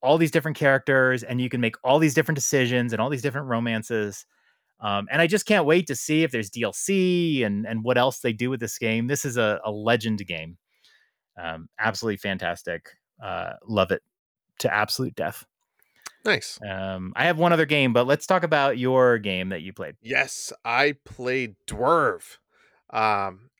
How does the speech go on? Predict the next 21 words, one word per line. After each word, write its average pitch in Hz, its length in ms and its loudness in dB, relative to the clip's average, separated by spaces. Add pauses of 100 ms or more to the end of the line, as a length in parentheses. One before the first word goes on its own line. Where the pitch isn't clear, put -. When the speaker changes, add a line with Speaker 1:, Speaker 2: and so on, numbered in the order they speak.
Speaker 2:
I've 135 240 0
been 127 160 -8
waiting 110 180 -8
for - 140 -14
this 98 120 -10
game, 95 280 -10
John, 95 300 -10
literally, 98 420 -6
what, - 260 -6
two 135 160 -4
years 117 340 4
probably? 123 380 4
I've 110 120 4
been, 107 280 -2
I've 104 160 0
been 90 220 -6
talking 123 280 0
about 117 140 0
this. 113 220 -2
It 107 80 -4
got 101 160 -2